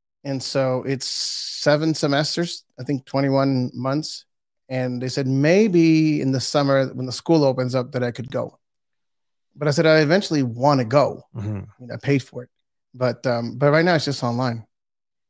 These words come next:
Speaker 1: So, like, I was, I was, uh, making mole earlier.
Speaker 2: Oh, God.
Speaker 1: Yeah. So my kitchen's a mess.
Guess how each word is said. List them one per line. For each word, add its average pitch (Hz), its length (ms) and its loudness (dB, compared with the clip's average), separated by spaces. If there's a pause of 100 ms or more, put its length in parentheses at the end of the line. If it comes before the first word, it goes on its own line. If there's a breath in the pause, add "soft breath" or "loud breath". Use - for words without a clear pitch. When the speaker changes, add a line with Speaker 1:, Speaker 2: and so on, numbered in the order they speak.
(120)
Speaker 1:
So, 123 360 -2
like, 123 180 -6
I 131 60 2
was, 135 280 2
I 147 100 0
was, 143 200 2
uh, 139 140 0
making 147 340 2
mole 139 340 6 (260)
earlier. 123 460 -4 (160)
Speaker 2:
Oh, 117 140 -4
God. 98 340 -6
Speaker 1:
Yeah. 117 220 -4 (680)
So 117 420 -2 (440)
my 131 120 -2
kitchen's 127 380 -2
a 117 40 -2
mess. 120 400 -4